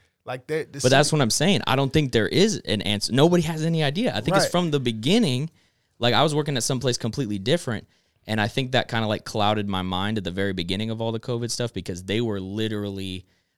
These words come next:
Speaker 2: like, anti, like, literally ignore all of it. Like, whenever I worked at this place, I won't mention where it was, but
Speaker 1: <laughs>
Speaker 2: it was, it was,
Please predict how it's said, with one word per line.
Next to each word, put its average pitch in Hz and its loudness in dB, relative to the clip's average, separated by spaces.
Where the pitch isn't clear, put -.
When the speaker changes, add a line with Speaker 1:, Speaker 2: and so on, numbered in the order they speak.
Speaker 2:
like, 87 -4
anti, 110 -2
like, 101 -2
literally 123 2
ignore 95 -6
all 78 -10
of 65 -14
it. - -16
Like, 90 -8
whenever 92 -4
I 90 -2
worked 90 -6
at 92 -16
this 82 -10
place, 82 -12
I 90 -10
won't 90 -12
mention 85 -10
where 82 -12
it 73 -14
was, 82 -8
but - -12
Speaker 1:
<laughs> - -18
Speaker 2:
it 113 0
was, 98 -2
it 80 -2
was, 92 -4